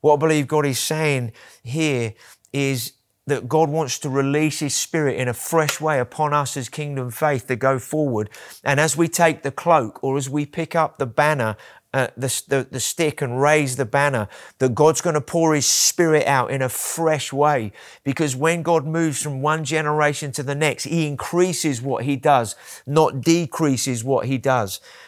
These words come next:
And then we see what God did through Elisha. There was an increase of release and everything that God did through Elisha, the next generation, if you like, that was released to be who God had called them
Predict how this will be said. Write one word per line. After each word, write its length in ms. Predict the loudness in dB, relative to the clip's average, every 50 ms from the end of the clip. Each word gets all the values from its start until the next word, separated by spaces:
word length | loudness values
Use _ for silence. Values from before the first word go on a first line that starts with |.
| -6
And 160 | -2 0 2 2
then 100 | 2 2
we 140 | 0 0
see 340 | 0 0 2 4 4 4 4
what 300 | 4 4 4 4 4 2
God 260 | 2 2 2 2 0
did 200 | -2 -2 -2 -2
through 380 | -4 -4 -2 -2 0 0 -2 -2 -2
Elisha. 500 | -2 0 2 4 4 4 2 0 -2 -2
There 160 | 0 0 0
was 120 | 0 0
an 120 | -2 -2 -2 -4
increase 720 | -6 -6 -4 -6 -6 -6 -4 -2 0 0 0 -2 -6 -8
of 240 | -8 -8 -8 -4 -4
release 560 | -2 -2 0 0 0 -2 -2 -4 -6 -6 -6
and 140 | -6 -4 -4
everything 400 | -4 -4 -4 -6 -6 -6 -6 -4
that 140 | -6 -6 -4
God 300 | -2 -2 -2 -2 -2 -4 -10 _ _ _ _ _ _ _ -4
did 360 | -2 -2 -2 -2 -4 -8 -12 _
through 540 | -14 -12 -10 -6 -6 -4 -4 -4 -6 -8 -10 _ _ _ -10
Elisha, 520 | -6 -4 -2 0 0 -2 -2 -6 -10 -10
the 140 | -8 -8 -8
next 340 | -4 -4 -4 -4 -6 -8 -8
generation, 760 | -6 -6 -6 -6 -4 -4 -4 -4 -4 -4 -6 -10 -12 -12 -12 -12
if 180 | -12 -10 -8
you 80 | -8 -6
like, 420 | -4 -4 -4 -4 -6 -8 _ _ _ _ _ _ _ _ _ _ _ _ _ _
that 120 | -6 -6
was 160 | -6 -6 -6
released 500 | -4 -4 -2 -2 -2 -2 -4 -4 -6 -8
to 60 | -10 -12
be 500 | -8 -4 -4 -2 -2 -2 -4 -6 -10 -14 _ _ _ _ _ _ _
who 100 | -10 -8
God 220 | -4 -4 -2 -2 -4
had 100 | -6 -6
called 300 | -6 -4 -4 -4 -4 -6
them 420 | -6 -6 -6 -6 -8 -10 -12 -16